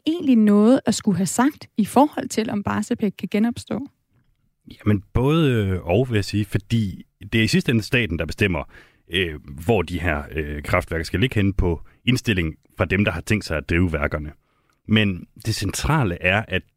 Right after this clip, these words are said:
Speaker 2: kommunerne, hvor de skal ligge, de har sådan en slags vetoret. Så det er klart, at regeringen vil selvfølgelig gerne finde nogle kommuner, hvor de, jamen, gerne vil have atomkraft. Og det er det, der gør Barsebäck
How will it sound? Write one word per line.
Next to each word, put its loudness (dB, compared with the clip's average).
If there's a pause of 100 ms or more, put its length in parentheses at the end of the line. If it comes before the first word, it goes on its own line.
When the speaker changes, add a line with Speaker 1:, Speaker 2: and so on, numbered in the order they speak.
(160)
Speaker 2:
kommunerne, 2 (100)
hvor 0
de -4
skal -4
ligge, 0 (460)
de 4
har 0
sådan -2
en -4
slags -6
vetoret. -2 (320)
Så 0
det -8
er -2
klart, 0
at -4
regeringen 0
vil -2
selvfølgelig -2
gerne 2 (100)
finde 2
nogle 2
kommuner, 2
hvor 0
de, -4 (420)
jamen, -4
gerne 0
vil -2
have 0
atomkraft. -4 (360)
Og 2 (300)
det 4
er 2
det, 0
der 2
gør 0 (180)
Barsebäck -6